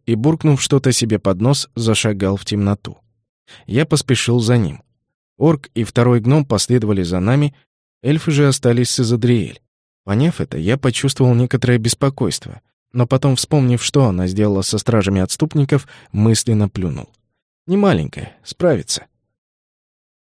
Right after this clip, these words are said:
Мы прошли совсем немного, когда гном, идущий впереди, вдруг остановился и сделал несколько пасов руками.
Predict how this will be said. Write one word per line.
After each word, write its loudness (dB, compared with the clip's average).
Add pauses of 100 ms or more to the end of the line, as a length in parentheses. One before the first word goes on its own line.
(160)
Мы 0
прошли 2
совсем 2
немного, 2
когда -2
гном, 2
идущий -2
впереди, -2
вдруг -4
остановился 0 (140)
и 0
сделал 2
несколько -2
пасов -4
руками. -8